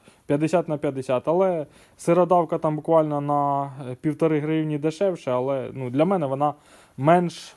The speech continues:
прийнятна, я би так сказав. Е, хоча, якщо купувати її, е, наприклад, у тих містах, якщо ви живете, і є заводи, які переробляють якраз от насіння і,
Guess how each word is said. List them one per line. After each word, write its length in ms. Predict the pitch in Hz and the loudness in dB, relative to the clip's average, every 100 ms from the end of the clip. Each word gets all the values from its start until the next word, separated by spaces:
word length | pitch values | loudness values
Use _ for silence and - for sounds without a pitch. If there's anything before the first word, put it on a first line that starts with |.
| - | 0
прийнятна, 580 | 156 160 139 120 123 | 2 2 0 -4 -4
я 120 | 120 117 | -6 -6
би 100 | 113 | -6
так 160 | 117 | -10
сказав. 300 | - 113 110 | -10 -14 -8
Е, 140 | 143 147 | -8 -2
хоча, 420 | 214 208 285 262 | -2 2 2 4
якщо 440 | 190 180 - 202 | 2 -2 2 2
купувати 680 | 185 202 170 196 196 180 165 | 2 -4 0 6 6 6 2
її, 680 | 160 160 151 160 160 156 147 | -2 -4 -6 -4 0 2 2
е, 560 | 151 143 139 143 135 | 0 -4 -6 -2 -2
наприклад, 480 | 135 143 160 151 143 | 0 0 0 0 0
у 60 | 147 | 0
тих 240 | 165 147 | 0 0
містах, 380 | 156 147 156 143 | -2 0 2 2
якщо 260 | 143 - 147 | -4 -2 0
ви 100 | 143 | 2
живете, 640 | 143 143 143 156 147 139 | 2 2 0 2 0 0
і 380 | 139 139 135 123 120 | -2 -4 -2 -4 -6
є 480 | 123 135 147 139 - | -6 0 2 0 -2
заводи, 520 | 127 151 160 170 139 | 2 2 4 0 0
які 260 | 139 135 143 | -2 -2 -2
переробляють 640 | 139 139 139 143 135 127 | -2 -2 0 2 2 -2
якраз 280 | 127 135 131 | -4 -2 -4
от 120 | 127 | -4
насіння 460 | 139 - 151 139 | -6 -4 -4 -4
і, 280 | 139 139 139 | -6 -4 -4